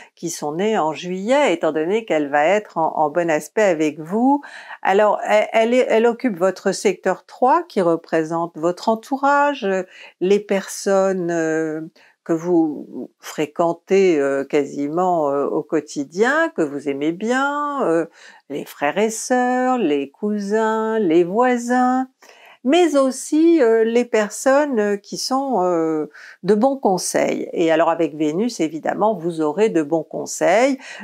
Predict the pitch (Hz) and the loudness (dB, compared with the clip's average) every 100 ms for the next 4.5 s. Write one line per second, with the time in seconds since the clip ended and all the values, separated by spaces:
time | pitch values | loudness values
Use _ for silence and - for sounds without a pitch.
0 | - 165 170 196 202 190 175 170 165 208 | -10 -8 -4 0 2 2 0 -4 0 2
1 | 208 202 196 226 302 277 185 135 - 170 | 2 2 2 4 2 0 -4 -10 -10 -6
2 | 214 247 175 170 170 285 285 214 202 247 | -6 -4 0 0 0 -2 0 -2 0 -2
3 | 190 170 - 170 202 277 220 165 165 180 | -4 -6 -4 0 0 0 0 -2 -4 -4
4 | 175 - 208 190 165 | -6 -4 -2 -2 -4